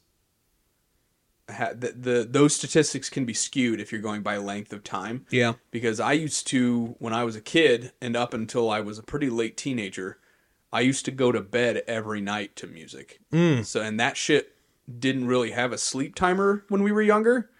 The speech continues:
Speaker 2: So you just
Speaker 1: So it was just playing nonstop all night.
Speaker 2: Yeah.
Speaker 1: And I was like, that was the, that's the biggest thing that I'm, I'm discovering now with having kids. They go to bed to, uh, like, classical music.
Speaker 2: Mm-hmm.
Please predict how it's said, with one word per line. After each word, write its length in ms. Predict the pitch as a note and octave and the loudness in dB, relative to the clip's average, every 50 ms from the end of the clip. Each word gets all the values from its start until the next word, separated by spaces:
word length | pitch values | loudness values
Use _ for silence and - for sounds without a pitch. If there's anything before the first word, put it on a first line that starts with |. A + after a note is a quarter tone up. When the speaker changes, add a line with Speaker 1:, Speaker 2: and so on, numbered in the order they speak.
| _ _ | _ _
Speaker 2:
So 160 | - - - | -8 -2 0
you 180 | A2+ A#2+ D#3+ E3 | 0 2 2 0
just 440 | C#3+ A2+ G#2+ G#2 - - - - - | 0 0 0 0 -2 -4 -8 -12 -10
Speaker 1:
So 260 | - - B2 A#2 B2+ | -4 0 2 6 8
it 100 | D#3 F#3 | 8 8
was 160 | C#4 G#3+ D3 | 6 4 0
just 280 | B2+ B2+ B2 A2 - - | 2 0 -2 -2 -2 -6
playing 360 | - - C#3+ C#3 C#3 C3+ A#2+ | -6 -2 -2 0 0 0 0
nonstop 680 | A2+ A2+ A2+ A2 G#2+ G2+ F#2+ - - - A#2+ A#2 A2+ - | 0 0 0 0 -2 -4 -8 -6 0 0 2 2 0 -2
all 200 | - G2+ A2 G#2+ | -6 -6 -6 -6
night. 340 | G2+ G#2 G#2 A2+ G2+ - - _ _ _ | -4 -6 -6 -6 -8 -10 -14 _ _ _
Speaker 2:
Yeah. 260 | - A2+ A#2+ B2 B2+ B2+ _ _ _ _ _ _ _ _ _ _ _ _ - | -2 0 0 0 -2 -4 _ _ _ _ _ _ _ _ _ _ _ _ -12
Speaker 1:
And 120 | B2 G#2 | -8 -8
I 60 | G#2 | -6
was 160 | G#2+ G#2+ A2 - | -8 -6 -6 -6
like, 280 | G2+ F#2+ G2 - - _ _ _ _ _ _ _ _ _ | -6 -6 -6 -12 -18 _ _ _ _ _ _ _ _ _
that 120 | - F#3+ B3 | 10 10 10
was 140 | C#4 F#3 | 10 8
the, 80 | C#3+ C#3 | 0 0
that's 260 | B2+ - D3 - - | 2 4 4 4 2
the 80 | - D3+ | 0 -2
biggest 380 | C3+ B2 D3+ D3+ D3 C3 - - | 2 4 4 4 4 4 0 0
thing 160 | - D#3 C#3+ | 0 0 2
that 100 | B2+ A#2+ | 2 0
I'm, 240 | A#2 A#2 A#2 A2+ - - | 0 -2 -2 -6 -6 -6
I'm 140 | A#2+ A#2+ A#2 | -6 -4 -4
discovering 480 | A#2+ - - - C3 A2+ A#2 A2+ A2 | -4 -2 0 2 2 2 2 0 -4
now 360 | G#2+ A2 A#2 B2 A#2+ A2 A2 - - | -4 -4 -2 -2 -2 -2 -4 -6 -8
with 260 | - A2+ G#2+ - - | -8 -10 -8 -8 -8
having 300 | - B2+ A2+ G2+ F#2 E2+ | -6 -6 -6 -6 -8 -12
kids. 520 | - - - C3 A#2 G#2 G2+ - - - - _ _ _ _ _ - | -10 -6 -2 -2 -2 -2 -4 -6 -8 -10 -12 _ _ _ _ _ -4
They 100 | A2+ A2+ | -4 0
go 120 | C3 C3+ B2 | 0 0 0
to 100 | A#2 A2+ | 0 -2
bed 500 | A2+ - - A#2+ A#2 A#2 A#2 A2+ - - | -4 -2 0 2 2 2 2 -2 -6 -10
to, 300 | - - A2 G2+ G2 F#2+ | -6 -4 -4 -2 -2 -2
uh, 280 | F2 D2+ D2 D2+ E2+ - | -4 -4 -6 -8 -10 -12
like, 160 | - E2 - - | -14 -14 -14 -10
classical 460 | - - G#2+ A2 A#2 - - - D3 | -6 -4 -4 -4 -4 -6 -6 -6 -2
music. 420 | D3 D3+ D#3 F3+ F#3+ F#3 - - | -2 0 0 0 0 -2 -4 -4
Speaker 2:
Mm-hmm. 320 | B2 B2 A2 C3+ D3+ D#3 | -4 -2 0 0 0 0